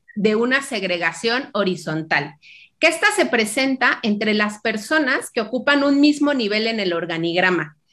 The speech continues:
Se refiere a esta asignación de puestos o tareas que se consideran feminizadas o desvalorizadas, pero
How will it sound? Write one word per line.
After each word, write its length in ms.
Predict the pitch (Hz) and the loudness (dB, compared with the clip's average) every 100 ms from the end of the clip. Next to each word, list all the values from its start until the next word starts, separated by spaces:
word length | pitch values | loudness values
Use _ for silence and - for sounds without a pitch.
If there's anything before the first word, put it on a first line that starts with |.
| _ | _
Se 220 | - 254 | -4 0
refiere 460 | 247 247 240 294 311 | 2 0 2 2 4
a 80 | 311 | 2
esta 200 | 311 339 | -2 -4
asignación 760 | 330 269 214 294 202 247 240 254 | -4 -6 -2 -2 -2 -2 -2 0
de 100 | 226 | -2
puestos 640 | - 240 240 - 269 240 | 0 0 0 -2 -6 -4
o 100 | 190 | 0
tareas 500 | 214 175 175 269 - | 0 2 0 0 -4
que 80 | 202 | -8
se 160 | 208 196 | -8 -4
consideran 680 | 202 202 208 208 220 247 254 - - | -2 -2 0 2 2 0 -4 -14 -4
feminizadas 800 | 220 208 208 214 208 320 311 339 - - | 2 4 4 2 4 4 4 2 -2 -2
o 100 | 202 | 0
desvalorizadas, 1040 | 202 196 196 190 190 190 - 240 185 - _ | 2 2 2 2 0 -2 0 0 0 -8 _
pero 340 | 294 294 285 | 2 4 2